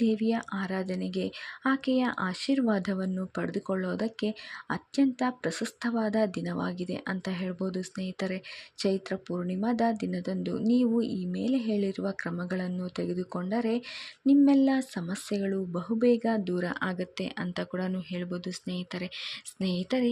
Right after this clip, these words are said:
ಈ ವಿಡಿಯೋ ಇಷ್ಟ ಆದಲ್ಲಿ ನನ್ನ ಚಾನಲನ್ನು ಲೈಕ್ ಮಾಡಿ, ಶೇರ್ ಮಾಡಿ, ತಪ್ಪದೇ ಚಾನಲನ್ನು ಸಬ್ಸ್ಕ್ರೈಬ್ ಮಾಡ್ಕೊಳ್ಳಿ. And ಈಗಲೇ, ಈಗಾಗಲೇ ಸಬ್ಸ್ಕ್ರೈಬ್ ಆಗಿರೋರಿಗೆ ತುಂಬ ಧನ್ಯವಾದಗಳು ಸ್ನೇಹಿತರೆ.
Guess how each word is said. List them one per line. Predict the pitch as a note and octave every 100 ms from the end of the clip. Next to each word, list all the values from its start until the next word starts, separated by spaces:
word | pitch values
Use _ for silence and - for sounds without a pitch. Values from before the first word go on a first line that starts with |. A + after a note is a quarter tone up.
| A#3+
ಈ | B3 C4+
ವಿಡಿಯೋ | B3 A#3 A#3
ಇಷ್ಟ | A3 - - F3+ F3
ಆದಲ್ಲಿ | F3 G#3+ A#3+
ನನ್ನ | A3+ A#3 C4+ C4
ಚಾನಲನ್ನು | A#3+ G#3 G3+ G3 G3 G3
ಲೈಕ್ | F3+ F3 G3+ -
ಮಾಡಿ, | G#3 G3+
ಶೇರ್ | G#3 - F3+
ಮಾಡಿ, | F#3 A3+ G#3+ A3+ - - - -
ತಪ್ಪದೇ | D4 C#4 B3+ B3+
ಚಾನಲನ್ನು | - F#3 F#3 F#3 F3+ F3+
ಸಬ್ಸ್ಕ್ರೈಬ್ | F3+ E3+ - - G3+ G#3
ಮಾಡ್ಕೊಳ್ಳಿ. | F#3+ F#3 - - F3+ F#3 - - - -
And | C4 A#3+
ಈಗಲೇ, | B3 C4 B3 A#3 -
ಈಗಾಗಲೇ | B3+ B3+ B3 A#3+ A#3+
ಸಬ್ಸ್ಕ್ರೈಬ್ | A#3+ F3 - - A3+ - F3+
ಆಗಿರೋರಿಗೆ | F#3 F3+ F3+ F3+ F3+ F3+ F#3
ತುಂಬ | - F3+ G3+ A3 F#3
ಧನ್ಯವಾದಗಳು | F3+ F3+ F3 F3 F3+ F3+
ಸ್ನೇಹಿತರೆ. | F3+ - F3+ F3+ F3+ F#3